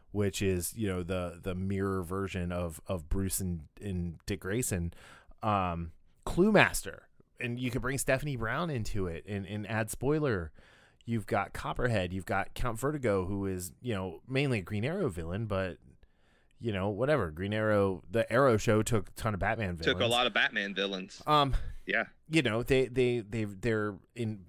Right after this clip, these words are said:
Speaker 1: oh, what was it? Batman ninety-two came out this week where they introduced, um, Punchline, the Joker's daughter. You know?
Speaker 2: <laughs>
Speaker 1: So, K G Beast. K G Beast is a
Speaker 2: Oh, yeah.
Speaker 1: fantastic character.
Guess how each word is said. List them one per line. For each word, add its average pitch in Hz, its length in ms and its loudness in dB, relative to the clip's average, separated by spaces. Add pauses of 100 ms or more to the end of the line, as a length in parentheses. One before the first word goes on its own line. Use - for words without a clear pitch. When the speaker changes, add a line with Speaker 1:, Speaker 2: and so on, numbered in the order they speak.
Speaker 1:
oh, 95 120 -16
what 87 160 -6
was 87 140 -8
it? 87 80 -10
Batman 120 340 4
ninety-two 110 460 0
came 95 240 -6
out 90 160 -8
this - 220 -2
week 104 320 -6
where 92 120 0
they 92 200 -2
introduced, 92 720 -4
um, 82 360 -4
Punchline, 82 500 2 (120)
the 101 60 -2
Joker's 104 360 0
daughter. 98 300 0 (1700)
You 110 160 -2
know? 95 280 2
Speaker 2:
<laughs> - 40 -10 (680)
Speaker 1:
So, 87 560 -2 (640)
K 160 180 8
G 156 140 4
Beast. - 460 -2 (400)
K 139 180 6
G 135 120 0
Beast 139 260 2
is 123 140 2
a 123 60 4
Speaker 2:
Oh, 160 140 6
yeah. - 180 6
Speaker 1:
fantastic 135 800 2
character. 87 540 -8